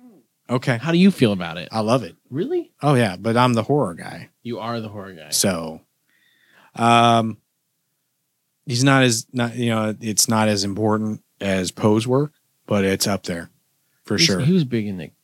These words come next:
Speaker 2: Cthulhu stuff, right?
Speaker 1: Yeah. Uh, what do you mean big in the Cthulhu stuff? He, he
Speaker 2: He, like, invented the genre?
Speaker 1: Well, he, he, yes.
Speaker 2: Okay.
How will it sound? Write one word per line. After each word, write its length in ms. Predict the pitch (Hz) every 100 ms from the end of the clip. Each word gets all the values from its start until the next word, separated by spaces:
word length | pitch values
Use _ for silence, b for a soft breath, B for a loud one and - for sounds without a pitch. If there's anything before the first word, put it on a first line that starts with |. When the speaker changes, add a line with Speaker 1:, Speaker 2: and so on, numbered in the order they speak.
| -
Speaker 2:
Cthulhu 580 | 123 - 120 117 104 -
stuff, 340 | - 98 -
right? 180 | 101 113
Speaker 1:
Yeah. 140 | 175 226
Uh, 340 | 123 120 107 95 92 _
what 140 | - 110
do 40 |
you 80 | 104
mean 260 | 110 98 87
big 220 | 95 90
in 60 |
the 80 | 82
Cthulhu 480 | - - - 90 87
stuff? 320 | - 85 85
He, 240 | - 120 98 _
he 380 | 123 - 117 98 -
Speaker 2:
He, 220 | - 113
like, 160 | 101 113 - - _ _ _
invented 360 | 113 98 98 95
the 100 | 92
genre? 400 | 92 90 98 104
Speaker 1:
Well, 100 | 98
he, 80 | 90 85 90
he, 280 | 98 95 92
yes. 580 | 110 123 - - - -
Speaker 2:
Okay. 280 | - - -